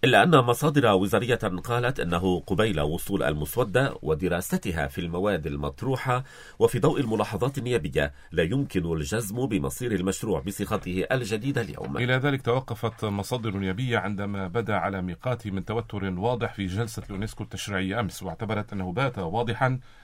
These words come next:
Speaker 2: أنه لم يعد قادراً على التعمية عن عجز حكومته على تحقيق أي إنجاز يعتد به قبل خمسة عشر أيار، خصوصاً في ظل غلبة السطوة العونية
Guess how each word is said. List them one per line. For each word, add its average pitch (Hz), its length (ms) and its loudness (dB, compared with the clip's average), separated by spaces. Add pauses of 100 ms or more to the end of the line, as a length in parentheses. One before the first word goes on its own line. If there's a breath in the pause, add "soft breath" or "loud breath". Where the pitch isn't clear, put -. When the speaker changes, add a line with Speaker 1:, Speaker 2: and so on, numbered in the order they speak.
(220 loud breath)
Speaker 2:
أنه 98 180 0
لم 101 140 -4
يعد 95 180 2
قادراً 117 480 -2
على 87 140 -2
التعمية 110 440 0
عن 85 140 0
عجز 101 240 -2
حكومته 117 540 0 (340 loud breath)
على 104 240 0
تحقيق - 480 -8
أي 104 220 -4
إنجاز 98 440 2
يعتد 95 360 -4
به 104 320 -2
قبل 113 200 -2
خمسة 110 320 -6
عشر 110 180 -4
أيار، 107 300 2 (340 loud breath)
خصوصاً 131 520 -4
في 110 140 -6
ظل 101 220 -6
غلبة 101 320 -4
السطوة 113 380 -6
العونية 107 520 2